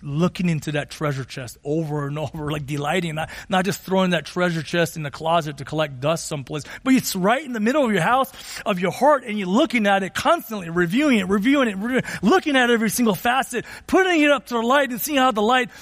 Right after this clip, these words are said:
refracts through all the facets. Learning more about the mercies of God. This is worship to the Lord.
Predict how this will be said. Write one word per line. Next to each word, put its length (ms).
refracts 680
through 420
all 400
the 80
facets. 640
Learning 460
more 280
about 380
the 100
mercies 460
of 100
God. 300
This 320
is 120
worship 480
to 120
the 80
Lord. 340